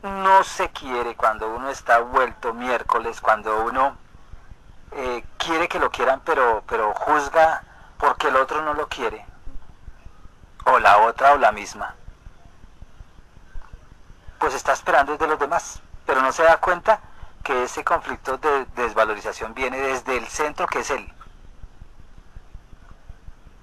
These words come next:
Y quizá sea conflictos también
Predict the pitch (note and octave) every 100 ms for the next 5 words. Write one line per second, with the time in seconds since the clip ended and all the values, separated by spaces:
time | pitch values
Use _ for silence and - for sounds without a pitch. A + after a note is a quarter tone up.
0 | - - - - - - - - - -
1 | - - - - - - - - - -
2 | - - - - D#3+ C3+ C3 C3 B2+ A#2
3 | - - - - F3 - - - - -
4 | A2 - - A2 - - A#2 G#2 G2 G2